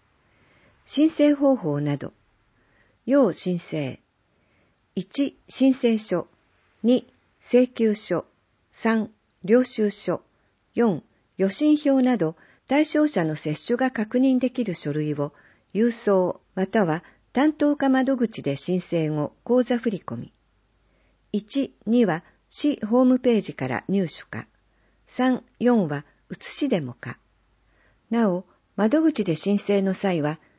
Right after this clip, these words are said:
申請者の印鑑と通帳を持参してください。重症化リスクが高い人、より必要としている人に確実にワクチンが届くよう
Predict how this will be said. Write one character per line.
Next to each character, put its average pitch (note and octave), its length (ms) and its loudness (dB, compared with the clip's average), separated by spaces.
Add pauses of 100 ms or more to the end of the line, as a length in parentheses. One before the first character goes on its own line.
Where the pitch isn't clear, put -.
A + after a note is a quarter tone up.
(100)
申 D4 240 2
請 D#4 200 2
者 G3+ 180 0
の D#3+ 180 0
印 G#3+ 160 2
鑑 G#3 240 0
と - 280 -2
通 B3+ 200 0
帳 A#3+ 280 2
を A3 100 4
持 E3+ 100 -4
参 E3+ 240 -2
し - 80 -14
て D#3 100 -6
く - 80 -6
だ D3+ 100 -2
さ C3+ 160 -6
い。 - 140 -8 (2000)
重 C4+ 200 -2
症 D4+ 240 0
化 C#4+ 160 0
リ D4 100 0
ス - 140 -10
ク F#3 100 -2
が D#3 140 -4
高 G#3+ 320 -4
い G3 60 -2
人、 - 420 -10 (380)
よ G3 120 4
り C#4+ 140 0
必 - 260 -6
要 C#4+ 140 2
と C#4 120 -2
し - 120 -8
て B3+ 160 2
い B3 80 0
る A#3+ 80 -4
人 G#3 240 -2
に D3 240 -4 (280)
確 C#4+ 280 -4
実 D4+ 280 0
に C#4 140 2
ワ C#4+ 120 0
ク - 100 -16
チ F#3 160 -2
ン F3 40 -2
が D#3+ 120 -4
届 G#3 300 -4
く E3 100 -2
よ C#3+ 240 -2
う - 60 -14